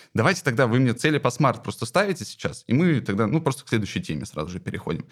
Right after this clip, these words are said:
И как только я им говорю это, они пишут, либо, да, там приходят очно, это пытаются произнести вслух,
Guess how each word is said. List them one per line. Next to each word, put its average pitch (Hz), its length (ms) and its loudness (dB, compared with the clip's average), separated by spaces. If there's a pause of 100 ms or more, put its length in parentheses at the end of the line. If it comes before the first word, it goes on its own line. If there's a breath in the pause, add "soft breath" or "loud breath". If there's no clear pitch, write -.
(220 loud breath)
И 143 100 2
как 185 160 0
только 170 260 4
я 107 200 4
им 104 120 2
говорю 120 340 4
это, 82 360 -2
они 107 180 4
пишут, 117 560 0
либо, 101 260 2
да, 127 160 4
там 92 180 -2
приходят 98 640 -2
очно, 104 360 0
это 87 640 -2
пытаются 104 380 2
произнести 98 440 0
вслух, 190 340 0